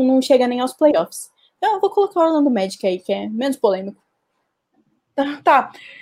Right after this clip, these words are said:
Speaker 2: Eu, eu, se, por exemplo, se eu fosse botar nessa lógica que você falou do Magic, né, desses times que não são tão contenders assim, tão decepcionando, o Indiana também,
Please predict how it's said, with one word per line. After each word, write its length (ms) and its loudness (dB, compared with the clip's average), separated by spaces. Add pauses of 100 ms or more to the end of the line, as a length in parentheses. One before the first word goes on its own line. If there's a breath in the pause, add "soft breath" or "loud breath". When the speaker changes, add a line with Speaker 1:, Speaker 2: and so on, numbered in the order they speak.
(160 loud breath)
Speaker 2:
Eu, 180 -2
eu, 320 4
se, 260 -2
por 180 4
exemplo, 220 2
se 80 0
eu 40 2
fosse 200 -2
botar 240 0
nessa 200 -4
lógica 300 0
que 100 -16
você 180 -8
falou 240 -4
do 120 -6
Magic, 420 -2
né, 100 -4
desses 280 -16
times 260 -8
que 80 -10
não 80 -8
são 180 -8
tão 140 -6
contenders 600 -4
assim, 240 -10
tão 140 -4
decepcionando, 580 -4 (500 loud breath)
o 80 2
Indiana 480 4
também, 400 0